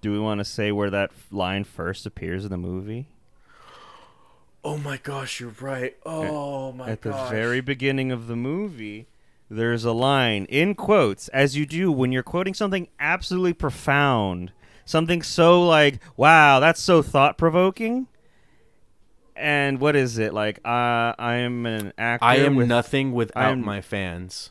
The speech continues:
Speaker 1: There you go. "I am nothing without my fans." And they're quoting Hunter Dunbar.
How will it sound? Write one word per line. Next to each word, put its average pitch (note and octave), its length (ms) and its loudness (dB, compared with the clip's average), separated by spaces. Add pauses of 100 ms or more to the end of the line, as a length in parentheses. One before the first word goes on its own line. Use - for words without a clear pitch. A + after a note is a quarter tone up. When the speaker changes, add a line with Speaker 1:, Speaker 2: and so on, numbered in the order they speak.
Speaker 1:
There A2+ 180 -4
you A2 80 -6
go. G#2+ 120 -8
"I B2+ 180 -8
am D#3+ 100 -6
nothing D3+ 380 -4
without B2+ 360 -2
my A#2+ 200 -4
fans." G2 760 -6 (1000)
And C3 200 -2
they're B2+ 120 0
quoting D#3+ 840 0 (1120)
Hunter F#3 460 2
Dunbar. B2+ 920 2